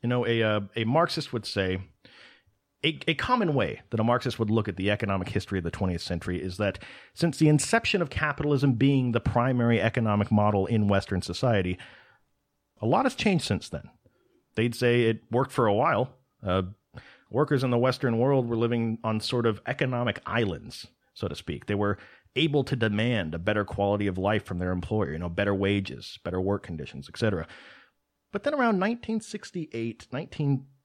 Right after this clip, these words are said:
seventy-one, depending on when you think global trade really started its massive expansion, the people that controlled the means of production in these capitalist systems that had to pay these people in the West all these higher wages, they looked at places like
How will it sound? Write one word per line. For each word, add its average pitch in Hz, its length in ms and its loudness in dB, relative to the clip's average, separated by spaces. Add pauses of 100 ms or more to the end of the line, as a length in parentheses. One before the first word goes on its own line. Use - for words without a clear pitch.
(160)
seventy-one, 98 520 0
depending 101 260 -2
on 98 80 0
when 98 100 -2
you 98 60 -2
think 95 260 -4 (380)
global 101 260 2
trade 95 380 -2
really 95 140 -2
started 101 360 -4
its 80 140 -12
massive 80 320 -6
expansion, 78 540 -4 (580)
the 139 100 2
people 208 360 4
that 165 120 2
controlled 165 480 2
the 135 60 2
means 135 260 4
of 117 80 -4
production 123 600 2
in 165 220 4
these 135 180 2
capitalist 117 500 -2
systems 113 460 -2 (160)
that 113 100 0
had 139 100 2
to 117 60 -4
pay 160 180 2
these 135 160 2
people 131 240 -2
in 120 60 4
the 113 100 4
West 143 280 2
all 135 160 2
these 120 140 0
higher 123 260 4
wages, 117 480 4 (480)
they 220 100 4
looked 247 180 2
at 185 100 0
places 139 300 0
like 95 160 -2